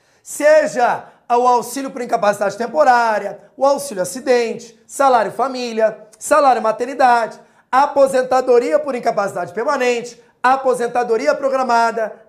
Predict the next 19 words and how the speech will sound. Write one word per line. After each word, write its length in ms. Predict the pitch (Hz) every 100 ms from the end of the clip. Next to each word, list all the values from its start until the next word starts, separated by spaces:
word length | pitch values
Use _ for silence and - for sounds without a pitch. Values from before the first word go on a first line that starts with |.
| -
aposentadoria 760 | 269 269 254 247 247 233 247
especial, 720 | 285 - 254 254 233 226 214 - _ -
pensão 460 | 269 294 - 254 254
por 200 | 277 240
morte 680 | 247 294 277 - 311 277 - _ -
e 100 | 277
o 60 |
auxílio 360 | 277 254 254 233
reclusão. 540 | 233 254 202 143 - _ _ _ _ _ _
Qualquer 500 | 254 277 269 311 330
um 120 | 320
desses 540 | 277 269 277 269 - _ -
nove 560 | 214 247 285 311 311
benefícios, 800 | 214 226 220 220 214 - 226 - _ _ -
todos 460 | 302 330 330 240
eles 420 | 240 233 233 - - _
são 300 | - 269 269
es-, 240 | 269 -
estudados, 920 | 240 254 254 320 277 226 220 226 -